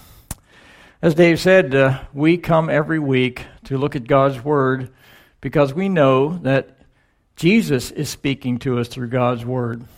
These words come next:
and we want to hear what He has to say to us. And we're starting a new series in Philippians. We're calling it Risk Everything. And, uh, some of the things that people risk in Philippians is, uh, they risk participating and partnering together.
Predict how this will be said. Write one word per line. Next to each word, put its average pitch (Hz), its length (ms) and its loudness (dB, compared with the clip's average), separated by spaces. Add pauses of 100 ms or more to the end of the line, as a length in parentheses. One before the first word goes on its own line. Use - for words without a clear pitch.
(240)
and 127 80 -10
we 131 160 -6
want 175 220 0
to 135 80 2
hear 151 180 2
what 131 180 0
He 147 260 0
has 135 260 2
to 131 100 -8
say 127 240 0
to 120 280 -8
us. 127 160 -12
And 127 100 -6
we're 120 60 -6
starting 160 420 0
a - 20 -6
new 151 160 -4
series 143 540 -4 (400)
in 139 80 -6
Philippians. 165 640 0
We're 135 100 -6
calling 156 320 2
it 135 160 -2
Risk 156 400 0
Everything. 147 760 -4 (840)
And, 143 380 2
uh, 135 160 2
some 220 240 0
of 190 120 4
the - 80 -10
things 160 340 0
that 139 200 0 (400)
people 160 320 -4
risk 156 460 0
in 143 120 -4
Philippians 135 720 -4
is, 123 260 -10 (760)
uh, 127 160 -2
they 143 140 0
risk 160 300 -2
participating 160 840 0
and 139 160 -2
partnering 175 540 0
together. 120 480 -2